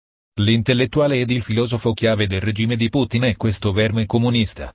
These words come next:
Dugin, che crede che la Corea del Nord stalinista sia la società ideale. E loda Kim. Vale la pena notare ciò che Dugin ammette apertamente in un'intervista che fece nel duemiladodici. Questo si adatta molto bene alla critica ortodossa del cristianesimo occidentale.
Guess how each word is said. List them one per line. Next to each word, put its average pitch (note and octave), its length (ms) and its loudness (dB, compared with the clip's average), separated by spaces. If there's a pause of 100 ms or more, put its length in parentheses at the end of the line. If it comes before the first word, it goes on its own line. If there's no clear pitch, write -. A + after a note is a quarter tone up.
(120)
Dugin, F#2+ 580 -6 (460)
che A#2+ 140 0
crede A2 280 0
che G2+ 120 -2
la F#2+ 140 0
Corea C3+ 280 0
del C3+ 160 0
Nord A#2 340 0
stalinista G#2 680 0
sia A#2 220 0
la A#2 120 0
società B2 400 0
ideale. G2 560 -2 (400)
E A#2 100 -2
loda A2 320 0
Kim. G#2 360 -4 (520)
Vale A#2+ 300 2
la B2 120 0
pena G#2 220 0
notare A2+ 340 0
ciò A2 200 0
che G#2 220 -2
Dugin G#2 360 0
ammette A2+ 420 0
apertamente A2+ 640 -2
in G#2 120 2
un'intervista G#2+ 760 0
che G#2+ 140 -2
fece A2+ 260 -2
nel F#2+ 180 0
duemiladodici. G2 840 -2 (680)
Questo C3 420 0
si - 120 -2
adatta B2 340 0
molto G#2+ 300 0
bene A#2 320 2
alla G#2 200 2
critica A2+ 460 0
ortodossa A2 560 -2
del G2+ 180 -2
cristianesimo A2 760 0
occidentale. G#2 800 -2